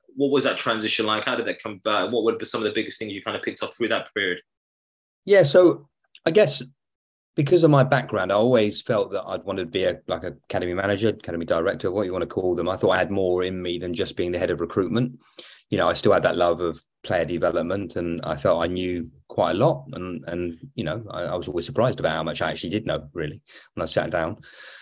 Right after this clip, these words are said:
Speaker 2: Uh, so the opportunity came. There was big changes at Queen's Park Rangers. They were in the Premier League at the time with Mark Hughes. I was asked if I would be pleased to go in there, happy to go in there. Um, you know, it was, it was very, very different,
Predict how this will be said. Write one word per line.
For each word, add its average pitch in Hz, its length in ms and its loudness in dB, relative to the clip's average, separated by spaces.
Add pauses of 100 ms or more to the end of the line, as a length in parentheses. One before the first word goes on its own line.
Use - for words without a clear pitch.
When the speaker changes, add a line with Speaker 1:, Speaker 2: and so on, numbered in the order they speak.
(120)
Speaker 2:
Uh, 110 140 6
so 131 120 4
the 123 100 8
opportunity 139 380 4
came. 110 360 2
There 104 100 4
was 101 80 -2
big - 160 -4
changes 95 320 -4
at 90 80 -10
Queen's 95 240 -6
Park 90 220 0
Rangers. 113 420 6
They 98 140 2
were 90 80 0
in 90 40 -2
the 87 60 -6
Premier 101 300 0
League 98 200 0
at 90 80 -2
the 92 60 -10
time 98 280 0
with 87 100 -4
Mark 87 240 -4
Hughes. 104 500 0 (480)
I 101 120 2
was 92 180 0
asked 98 480 0
if - 360 -10
I 87 140 0
would 85 180 0
be 87 300 -2 (680)
pleased 87 300 -6
to - 40 -8
go 85 120 0
in 95 120 0
there, 131 200 4
happy - 240 -6
to - 60 -8
go 101 100 0
in 117 80 2
there. 139 220 4 (500)
Um, 110 400 2 (320)
you 143 100 2
know, 85 200 2
it 120 200 2
was, 113 760 0 (520)
it 110 140 -10
was 107 160 -2
very, 120 180 4
very 95 200 2
different, 80 400 -10